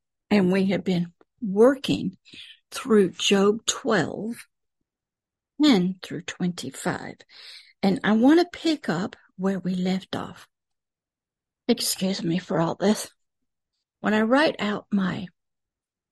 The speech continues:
initial piece of paper that tells me where I'm at,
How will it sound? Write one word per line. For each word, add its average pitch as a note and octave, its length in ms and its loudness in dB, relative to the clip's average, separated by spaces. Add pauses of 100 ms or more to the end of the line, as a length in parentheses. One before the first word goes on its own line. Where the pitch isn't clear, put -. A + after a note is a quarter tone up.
(300)
initial G3 480 2
piece - 340 -4
of - 80 -12
paper G#3 400 -4
that - 160 -16 (220)
tells G3+ 340 -2
me F3 120 2
where F3 220 0
I'm - 220 -4
at, F3+ 400 -4